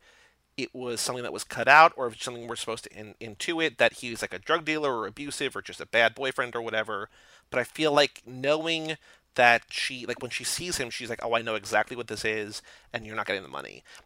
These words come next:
And I feel like, you know, you're on her side there, you understand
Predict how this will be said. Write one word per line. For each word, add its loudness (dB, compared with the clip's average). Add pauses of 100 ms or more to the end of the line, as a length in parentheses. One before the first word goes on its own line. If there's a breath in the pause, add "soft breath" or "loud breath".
And 0
I 2
feel -2
like, 2 (160)
you -12
know, 0
you're -6
on 4
her -4
side 6
there, 2
you -6
understand -4